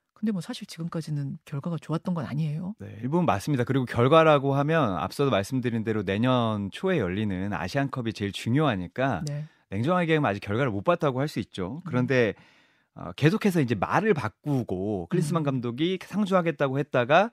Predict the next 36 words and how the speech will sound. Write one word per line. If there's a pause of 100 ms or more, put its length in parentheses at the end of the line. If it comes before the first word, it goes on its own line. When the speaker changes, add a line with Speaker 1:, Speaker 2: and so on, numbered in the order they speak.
(280)
Speaker 2:
그
뒤에
이제 (100)
왜
여-, (160)
결정적으로
여론이
악화됐냐면
Speaker 1:
네. (380)
Speaker 2:
어,
기자들과
인터뷰에서 (480)
"내가
한국에
있을
때
아무도
나에게
상주하라는
얘기를
하지
않았다"라고 (560)
<laughs>
직접
얘기를
했어요. (340)
그래서, (520)
어,
지금까지 (260)
거의
얘기가
없어서
협회에서
당황하면서
Speaker 1:
예,
예.